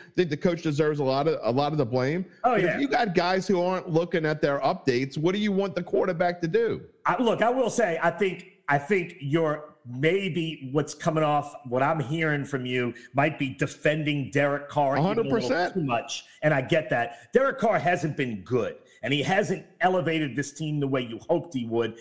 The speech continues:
Speaker 2: He's been okay at best.
Speaker 1: I don't
Speaker 2: Again,
Speaker 1: disagree
Speaker 2: his
Speaker 1: with
Speaker 2: best
Speaker 1: that.
Speaker 2: quarter and a half of the year was the last quarter and a half that we saw, and I'm hoping they have
Speaker 1: Don't
Speaker 2: figured something
Speaker 1: disagree
Speaker 2: out
Speaker 1: with that.
Speaker 2: forward. But Derek Carr has not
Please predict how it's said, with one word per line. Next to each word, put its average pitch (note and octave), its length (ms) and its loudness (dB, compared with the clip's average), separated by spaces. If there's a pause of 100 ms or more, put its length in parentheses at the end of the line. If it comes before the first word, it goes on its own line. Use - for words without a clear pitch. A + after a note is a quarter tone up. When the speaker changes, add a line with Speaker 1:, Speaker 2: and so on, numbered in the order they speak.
(140)
Speaker 2:
He's F3 240 0
been E3 360 0 (160)
okay E3 720 0
at B2 320 -2
best. - 420 -2 (260)
Speaker 1:
I C#3 120 4
don't - 140 0
Speaker 2:
Again, D#3 120 2
Speaker 1:
disagree A#2+ 380 0
Speaker 2:
his A2 80 0
Speaker 1:
with F#2 100 0
Speaker 2:
best F3 220 0
Speaker 1:
that. C#3 80 -10
Speaker 2:
quarter G#3 260 2
and F#3 80 -2
a D#3+ 60 2
half E3+ 240 2
of D3 80 -2
the B2+ 80 -4
year A#2+ 460 -2 (140)
was B2+ 180 -2
the C3 100 2
last D3+ 400 2
quarter C#3+ 240 0
and C3 100 0
a A#2 40 -2
half B2 200 0
that A#2+ 160 -2
we A2 80 -6
saw, G#2 360 0 (200)
and G#2 100 -4
I'm G2+ 80 -4
hoping D3+ 360 0
they C3 100 0
have B2 120 -2
Speaker 1:
Don't - 260 -2
Speaker 2:
figured A#2+ 160 2
something - 0 -
Speaker 1:
disagree F#2+ 320 0
Speaker 2:
out E2 60 0
Speaker 1:
with D2 80 -6
that. C2+ 240 -8
Speaker 2:
forward. F2+ 180 -10 (420)
But - 500 -2
Derek G3+ 300 2
Carr E3+ 220 2
has C3+ 240 -2
not C#3 260 0